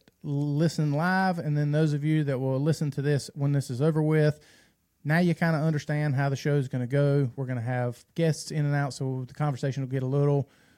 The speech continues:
further in detail with them, especially if they're a business owner or something like that. You know, just a chance for them to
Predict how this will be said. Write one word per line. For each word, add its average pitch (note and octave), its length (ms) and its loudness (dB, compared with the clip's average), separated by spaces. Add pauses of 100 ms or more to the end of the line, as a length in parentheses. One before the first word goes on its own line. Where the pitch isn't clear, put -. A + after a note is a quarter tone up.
(160)
further E3 380 2
in D#3+ 100 2
detail D3+ 360 2
with C3 160 0
them, C#3+ 280 2
especially C#3 340 -2
if B2+ 80 -4
they're B2+ 100 0
a A#2 40 -4
business C3 360 0
owner C3+ 300 0
or B2 60 -2
something B2+ 280 -4
like B2 180 -4
that. B2 360 -2
You A#2+ 100 -4
know, A#2 160 -2
just B2 240 -6
a B2+ 40 -2
chance C3 260 -4
for C3 100 -4
them B2+ 240 -2
to A#2 160 -4